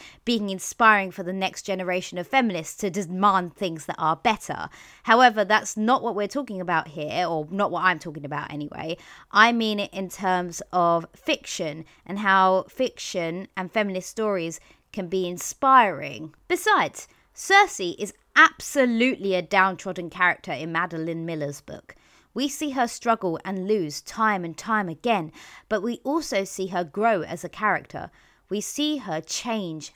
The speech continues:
and grow into her power. We get to celebrate her finding her place in the world, take lovers of her own volition,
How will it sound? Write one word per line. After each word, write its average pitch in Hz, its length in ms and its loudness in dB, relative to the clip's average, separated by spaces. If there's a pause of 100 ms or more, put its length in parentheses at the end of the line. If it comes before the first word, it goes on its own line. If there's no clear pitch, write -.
and 190 280 -10
grow 202 240 2
into 190 240 -6
her 160 240 -8
power. 240 580 -2 (340)
We 214 100 -4
get 240 220 -4
to 214 120 -10
celebrate 233 640 -2
her 180 140 -6
finding 233 440 -2
her 202 100 -6
place 196 360 -8
in 175 160 -8
the 160 80 -8
world, 160 400 0 (240)
take 220 260 -4
lovers 226 380 0
of 190 120 -8
her 185 220 -4
own 202 220 -6
volition, 165 560 -6